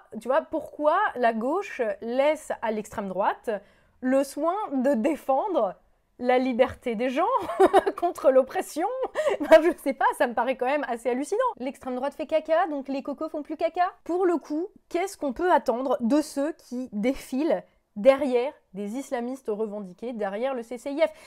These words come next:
Et oui, alors je parle de la manifestation contre l'islamophobie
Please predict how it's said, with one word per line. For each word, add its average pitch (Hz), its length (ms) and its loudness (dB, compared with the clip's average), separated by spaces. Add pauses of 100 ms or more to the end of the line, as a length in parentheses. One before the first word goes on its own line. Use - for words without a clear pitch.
(140)
Et 269 300 4
oui, 277 280 0
alors 226 220 0
je 214 80 -4
parle 262 540 0
de 220 100 -2
la 226 100 0
manifestation 240 720 -6
contre 233 280 -10
l'islamophobie 254 920 -6